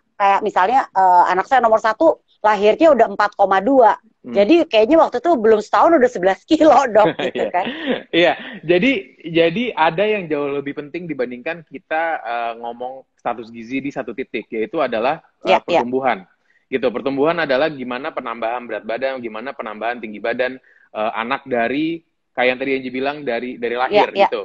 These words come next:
Speaker 2: Jadi dari lahir.
Speaker 1: Iya,
Speaker 2: Jadi,
Speaker 1: iya.
Speaker 2: jadi yang namanya perkembangan tinggi badan, berat badan itu harus mengikuti
Speaker 1: Iya.
Speaker 2: kurva. Itu kan kurvanya dia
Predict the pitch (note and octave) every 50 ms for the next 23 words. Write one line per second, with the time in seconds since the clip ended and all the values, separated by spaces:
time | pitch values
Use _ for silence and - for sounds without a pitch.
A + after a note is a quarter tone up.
0 | F#2 G2+ A2+ A#2 B2+ B2 A#2 A2 A2+ A#2 B2 A#2 G3 G3+ - D3 F3 G3 F#3+ -
1 | - _ _ _ - C#3 C#3 C#3 F3+ A3+ G#3+ E3 _ - D#3 D3 D3 D3 C#3+ C#3
2 | C#3+ C#3+ C3+ - C#3 C3+ C#3 C#3 C3+ C3 C3+ C3+ A#2 B2 A2+ A#2+ A#2 C3 C#3 D3
3 | C#3 C3 B2 A2 A#2+ B2+ C#3 D3+ D3 - F#3 F#3 E3 D3+ D3+ E3+ F#3 - _ _
4 | _ - D3 D3 C#3 - E3 D#3+ F3+ - F3 F3 - - D3+ A#2+ - B2 C3 D#3+
5 | D#3+ F3+ F3+ D#3+ D3+ _ _ _ _ - D3+ C3 C#3 C#3 E3 F3 E3+ F3+ G3